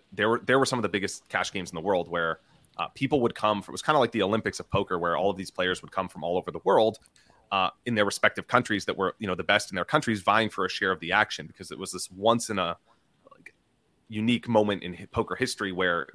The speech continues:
gaming was booming in Macau, poker was booming in Macau, and all of these, um, Chinese whales would come in all from mainland China, China to come, and they would use poker to entertain their clients.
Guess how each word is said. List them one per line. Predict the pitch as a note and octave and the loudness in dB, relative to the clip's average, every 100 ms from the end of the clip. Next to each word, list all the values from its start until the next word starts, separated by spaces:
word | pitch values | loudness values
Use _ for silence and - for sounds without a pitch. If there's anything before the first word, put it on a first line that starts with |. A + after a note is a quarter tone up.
| F#2 | -10
gaming | G#2+ A2 A2+ A2 G2 | -4 -2 -2 -2 -4
was | F#2 | -4
booming | A2 G2+ G2+ | -4 -4 -2
in | F#2 | -4
Macau, | F2+ - F2 E2 E2 | -6 -4 -2 -2 -2
poker | G#2 G2 | -4 -4
was | F#2 | -8
booming | F2 F#2 F2 | -6 -6 -6
in | E2 | -8
Macau, | - D#2+ D#2+ - - _ - | -4 -4 -2 -6 -16 _ -10
and | G2+ | -2
all | A2 A2 | 4 4
of | G#2 | 4
these, | G2 F#2 E2 - _ _ - | -2 -2 -4 -12 _ _ -6
um, | F2 E2 D#2+ | -2 -2 -4
Chinese | - F#2+ F#2+ E2+ - - | -2 -2 -2 -6 -10 -6
whales | G2 B2+ G2 F2+ - | 2 4 4 2 -4
would | - | -4
come | G2 F#2+ | -2 0
in | F2+ | -2
all | F2 F2+ | -2 -2
from | - F2 | -4 -4
mainland | F2+ E2 - | -2 -4 0
China, | A#2+ A#2+ - | 0 0 0
China | - C#3+ F#2+ | 2 4 4
to | - | 0
come, | - B2 G#2 | 0 2 2
and | F#2+ | 2
they | F#2+ | -2
would | F#2+ - | -4 -4
use | A#2 C#3 - | 0 0 2
poker | A#2 A2 G2+ | 2 2 0
to | G2+ | 0
entertain | G2 G2+ F2+ | -2 -2 -2
their | D#2 | -2
clients. | - G#2 F2+ - - | 4 4 4 -2 -6